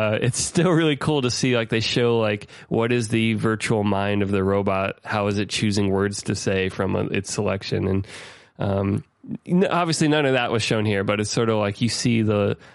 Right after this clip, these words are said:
the little breadcrumbs of where we're going. And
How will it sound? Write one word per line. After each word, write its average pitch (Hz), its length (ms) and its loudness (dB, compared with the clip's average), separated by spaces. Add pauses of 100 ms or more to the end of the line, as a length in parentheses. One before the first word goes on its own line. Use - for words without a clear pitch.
(120)
the 101 260 0
little 104 260 0
breadcrumbs 101 760 0
of 98 120 0
where 98 180 0
we're 95 140 0
going. 98 440 0 (280)
And 101 460 0